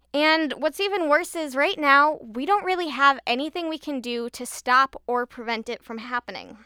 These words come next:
Right now, we're just hoping that as all of the mature big ash trees die,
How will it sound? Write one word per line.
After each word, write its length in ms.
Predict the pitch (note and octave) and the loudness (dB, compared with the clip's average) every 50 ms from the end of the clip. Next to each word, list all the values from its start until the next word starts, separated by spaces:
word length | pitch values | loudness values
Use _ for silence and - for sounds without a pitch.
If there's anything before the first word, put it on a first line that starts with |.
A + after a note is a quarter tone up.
| _ _ _ _ | _ _ _ _
Right 300 | - A3+ C4 C#4+ E4 E4 | -10 -2 0 0 0 2
now, 180 | C#4+ D#4+ D#4+ E4 | 4 4 4 4
we're 160 | D#4 D4+ D#4 | 4 2 -4
just 220 | C#4+ C#4+ E4 - - | -6 -6 -8 -4 -2
hoping 500 | D#4 C#4+ C#4+ - D#4 D4+ D4 D4 C#4 C4 | -2 0 0 0 0 0 -2 -4 -6 -2
that 180 | - B3 A3+ - | 0 2 2 2
as 320 | - A#3+ A#3+ A#3+ B3 B3 - - | 4 4 4 4 2 0 -2 0
all 180 | A3+ A#3+ A#3+ C4 | 0 2 2 0
of 180 | C4 C4+ B3+ - | -2 -4 -8 -12
the 200 | G3+ A3+ A#3+ B3+ | -10 -8 -6 -6
mature 680 | A#3 A3+ - - - - C4 B3 B3+ C4 C4 C4+ C4+ | -6 -8 -8 -12 -8 -4 -2 0 2 2 2 2 0
big 380 | A#3+ - - A#3+ A#3+ B3+ B3+ A3 - | -2 -2 -2 0 0 0 0 -2 2
ash 420 | - A#3 A#3 C4 - - - - _ | 4 4 4 4 2 -4 -16 -20 _
trees 320 | - D4 C#4 C4+ B3+ A3+ | -10 -8 -8 -8 -8 -10
die, 600 | A3+ G#3+ - G3+ G3+ A3 A3 A#3+ C#4+ D#4 E4 E4 | -10 -2 0 4 4 4 4 2 0 -4 -8 -10